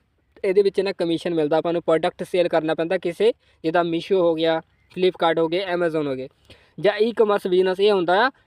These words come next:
ਆਪਾਂ ਇੱਕ ਆਪਣਾ ਵੈੱਬਸਾਈਟ ਤਿਆਰ ਕਰਕੇ ਆਪਾਂ ਆਪਣਾ ਪ੍ਰੋਵ-, ਪ੍ਰੋਡਕਟ ਜੋ ਹੁੰਦਾ ਹੈ ਉੱਥੇ ਪ੍ਰੋਵਾਈਡ ਕਰਾਉਂਦੇ ਹਾਂ,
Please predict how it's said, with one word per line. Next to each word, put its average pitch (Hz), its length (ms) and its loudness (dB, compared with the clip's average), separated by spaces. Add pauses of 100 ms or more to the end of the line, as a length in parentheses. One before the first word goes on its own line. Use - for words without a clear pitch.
ਆਪਾਂ 175 260 2
ਇੱਕ 185 140 -2
ਆਪਣਾ 180 300 0
ਵੈੱਬਸਾਈਟ 170 440 0
ਤਿਆਰ 165 240 2
ਕਰਕੇ 160 300 0
ਆਪਾਂ 175 340 -4
ਆਪਣਾ 175 260 -6
ਪ੍ਰੋਵ-, 170 420 0
ਪ੍ਰੋਡਕਟ 175 480 0
ਜੋ 170 200 2
ਹੁੰਦਾ 160 220 0
ਹੈ 170 60 2
ਉੱਥੇ 175 260 -2
ਪ੍ਰੋਵਾਈਡ 139 380 -2
ਕਰਾਉਂਦੇ 127 400 -4
ਹਾਂ, 139 100 -14